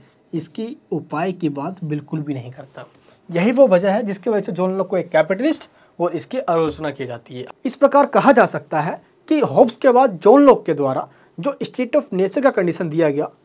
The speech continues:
वो होब्स से काफ़ी अलग है, और इसने जो बताया एक स्टेट के बनने से लेकर नेचुरल राइट्स का जो तरीका, इसने कहीं ना कहीं पहली बार ऐसा हुआ कि लोगों को राइट्स की बात करी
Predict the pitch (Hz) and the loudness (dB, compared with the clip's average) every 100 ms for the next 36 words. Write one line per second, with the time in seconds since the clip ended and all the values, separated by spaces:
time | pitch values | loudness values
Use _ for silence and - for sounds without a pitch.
0 | - 240 - 185 254 - 277 208 185 - | 4 4 6 8 8 6 -4 0 0 -2
1 | - 170 190 135 208 - _ _ - 254 | -2 2 2 0 -6 -10 _ _ 6 6
2 | - 208 277 330 294 175 269 202 170 180 | 4 -2 0 0 0 0 0 0 -4 2
3 | 190 220 220 208 208 180 196 190 196 165 | 4 6 6 2 -2 -6 -2 -2 0 -2
4 | 160 190 185 165 156 185 170 196 - - | -2 -4 -4 -2 0 0 0 -2 -4 -16
5 | - 151 165 165 220 208 151 160 208 - | -16 -6 -6 -2 0 0 0 0 0 0
6 | 175 156 151 143 139 160 - _ _ - | -2 -2 -2 -6 -4 -6 -8 _ _ -10
7 | 233 285 302 226 208 254 240 240 262 226 | -6 -4 -2 0 0 2 2 0 -2 -6
8 | - 180 247 277 226 175 196 185 185 208 | -6 2 4 4 4 2 -2 -2 0 0
9 | 190 226 175 190 - 175 143 131 - 165 | 0 0 0 -2 -2 -4 -4 -4 -6 -10